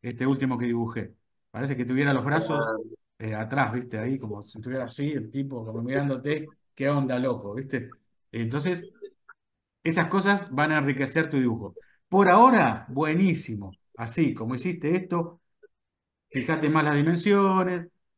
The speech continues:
Speaker 1: movete con tranquilidad, no te preocupes, ¿sabes? Es muy importante no estar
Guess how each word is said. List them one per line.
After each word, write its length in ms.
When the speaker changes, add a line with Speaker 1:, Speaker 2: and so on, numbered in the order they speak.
Speaker 1:
movete 440
con 160
tranquilidad, 640
no 140
te 120
preocupes, 400
¿sabes? 280
Es 220
muy 160
importante 720
no 360
estar 320